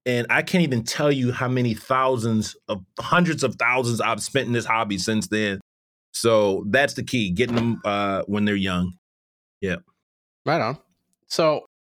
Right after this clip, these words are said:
Speaker 2: what about, like, fun flies, man? Like, what, <sighs> I'm often wondering, like, wh-, how do we rebuild fun fly attendance? Like, how do we get more people to go? Is it about, like,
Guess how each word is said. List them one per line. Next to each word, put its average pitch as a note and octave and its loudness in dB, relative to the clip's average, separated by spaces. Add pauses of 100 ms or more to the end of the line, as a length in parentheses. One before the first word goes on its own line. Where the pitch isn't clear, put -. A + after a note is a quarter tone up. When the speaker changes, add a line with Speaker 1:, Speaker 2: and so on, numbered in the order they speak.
(120)
Speaker 2:
what C#4 -6
about, E4+ 2
like, C#4 0
fun G#3 0
flies, G2+ -2
man? A#2+ 0
Like, A#2+ -2
what, - -2
<sighs> - -6
I'm F#3 -6
often G3 -4
wondering, D#3+ 0
like, A2+ -2
wh-, A#2 -8
how E3+ -2
do C4 -2
we G#3+ 2
rebuild C#3+ 0
fun C3+ 0
fly A2+ 2
attendance? G#2+ -4
Like, - -8
how D3 -2
do F#3 -4
we G#3 0
get D#3+ 2
more A#2+ -2
people A#2+ -2
to F#2+ -6
go? G2+ 0
Is G2 -2
it A2 -2
about, A#2+ 0
like, C3 0